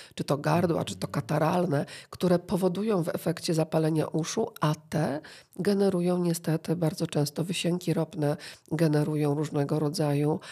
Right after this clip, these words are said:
e, korki, e, złoszczynowe i to przy-, przyczynia się do zaburzeń słuchu, a także w konsekwencji do problemów z mówieniem. E,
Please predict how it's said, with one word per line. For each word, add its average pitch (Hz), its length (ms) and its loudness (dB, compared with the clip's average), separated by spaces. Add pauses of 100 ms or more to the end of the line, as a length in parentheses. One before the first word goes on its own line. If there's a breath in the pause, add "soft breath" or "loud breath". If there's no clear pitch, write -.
(280 loud breath)
e, 143 460 2
korki, 170 680 2
e, 151 340 2
złoszczynowe 170 800 0 (160)
i 170 260 2 (220)
to 202 320 2 (240 loud breath)
przy-, 165 280 0 (340)
przyczynia 180 640 0
się - 260 -4 (360 loud breath)
do 147 540 2
zaburzeń 165 500 0
słuchu, 165 580 -2
a 151 120 0
także 143 460 -2
w - 60 -10
konsekwencji - 760 -2
do - 400 -4 (120)
problemów 143 640 -2
z 190 100 -4
mówieniem. 156 580 0 (560 loud breath)
E, 165 160 6